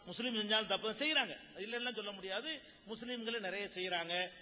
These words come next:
வட்டியினால வரக்கூடிய விபரீதங்கள்லாம் நாங்க பல தடவை பல நிகழ்ச்சிகள்ல சொல்லியிருக்கோம். நாட்டுக்கு கேடு, சமுதாயத்துக்கு கேடு. வட்டினால தான் இன்னைக்கு வந்து நம்ம நாட்டுல உள்ள வருமானத்துல வரியில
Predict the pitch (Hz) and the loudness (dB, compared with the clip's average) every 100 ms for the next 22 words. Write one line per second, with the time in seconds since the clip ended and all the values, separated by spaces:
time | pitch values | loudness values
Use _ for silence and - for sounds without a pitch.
0 | - - 196 262 247 233 233 214 208 196 | -12 -2 -2 0 2 4 4 2 0 0
1 | 185 202 208 202 202 214 208 185 156 190 | 0 2 0 0 -2 0 0 0 2 2
2 | 226 240 240 202 - - - - 202 247 | 4 4 4 2 0 -16 -16 2 4 6
3 | 240 247 254 247 226 190 185 165 170 175 | 4 2 2 0 0 0 -2 0 2 2
4 | 180 156 196 202 196 190 - - - - | 0 2 2 4 4 2 -4 -16 -8 -2
5 | 185 208 190 185 180 - 196 208 196 190 | 2 6 6 4 -2 0 2 2 2 0
6 | - - - 170 214 226 208 220 226 202 | -6 -12 -2 -2 0 2 4 4 2 0
7 | 190 208 196 175 165 180 220 208 202 196 | -2 -2 -2 0 4 4 4 2 0 2
8 | 180 175 202 202 196 196 190 170 202 208 | 2 2 2 0 0 0 0 2 2 2
9 | 233 254 | 6 6